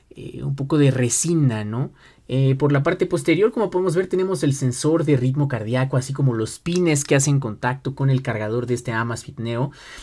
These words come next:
Es un reloj que tiene una correa de veinte milímetros y, pues, tiene ahí varios grabados, como ustedes pueden ver. Incluso trae una etiqueta media rarosa, que la verdad no sé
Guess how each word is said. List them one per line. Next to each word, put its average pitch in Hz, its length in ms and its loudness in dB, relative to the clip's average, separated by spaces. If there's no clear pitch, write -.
Es 170 160 0
un 220 80 4
reloj 190 260 6
que 185 120 2
tiene 190 200 0
una 190 160 -2
correa 151 280 4
de 165 100 2
veinte 151 320 2
milímetros 127 880 0
y, 110 280 -6
pues, - 180 -20
tiene 185 180 -2
ahí 170 100 2
varios 160 220 4
grabados, 123 380 0
como 117 160 -6
ustedes 131 260 -2
pueden 131 260 0
ver. 131 140 0
Incluso 135 360 0
trae 131 120 -2
una 139 140 2
etiqueta 131 440 -2
media 107 400 0
rarosa, 123 760 0
que 117 240 -6
la 101 100 -8
verdad 107 280 -8
no 120 120 -4
sé 117 220 -8